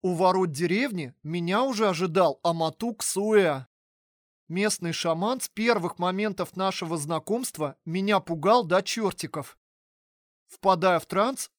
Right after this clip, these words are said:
он мог увидеть и почувствовать то, что нормальному человеку не дано было.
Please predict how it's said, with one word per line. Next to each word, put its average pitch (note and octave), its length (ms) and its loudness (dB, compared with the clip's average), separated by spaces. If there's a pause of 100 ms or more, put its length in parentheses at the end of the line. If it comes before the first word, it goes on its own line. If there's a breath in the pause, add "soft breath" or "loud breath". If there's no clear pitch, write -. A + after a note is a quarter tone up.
(180)
он F3+ 200 -2
мог F#3+ 260 -2
увидеть F#3+ 560 -4
и F#3+ 120 -4
почувствовать E3 880 -2
то, G#3+ 180 -2
что - 160 -8
нормальному F#3 680 0
человеку E3 640 -2
не E3 160 -4
дано G#3+ 380 2
было. D3 420 -4